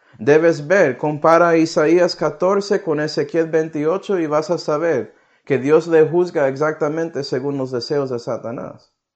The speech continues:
¿Ah?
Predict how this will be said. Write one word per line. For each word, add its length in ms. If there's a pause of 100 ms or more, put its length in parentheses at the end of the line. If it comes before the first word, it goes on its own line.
(2250)
¿Ah? 360